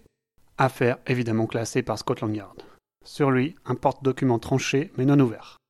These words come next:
Holmes en crochette la serrure avec aisance et nous révèle un agenda. En date du meurtre, un rendez-vous à la manufacture pour une surprise à huit heures du matin.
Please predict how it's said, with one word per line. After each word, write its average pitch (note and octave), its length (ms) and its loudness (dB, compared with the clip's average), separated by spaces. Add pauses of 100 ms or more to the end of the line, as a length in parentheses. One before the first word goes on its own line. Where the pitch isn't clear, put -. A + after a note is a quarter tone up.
(360)
Holmes C#3+ 240 4 (140)
en B2 80 0
crochette C3+ 340 0
la C3+ 60 -2
serrure B2+ 320 -2
avec A#2 200 -2
aisance A#2 480 -2 (160)
et - 80 -8
nous A#2+ 120 2
révèle A#2 260 0
un A#2+ 80 2
agenda. A2+ 400 -2 (680)
En B2+ 120 0
date B2 220 2
du A#2+ 100 -6
meurtre, B2 460 2 (360)
un B2 80 -4
rendez-vous B2+ 360 2
à B2 40 2
la B2 60 0
manufacture C3 840 -2
pour A#2+ 160 0
une A2 60 0
surprise C3 460 0
à A#2+ 40 0
huit B2 240 -4
heures G2+ 100 -8
du G#2+ 80 -14
matin. - 300 -14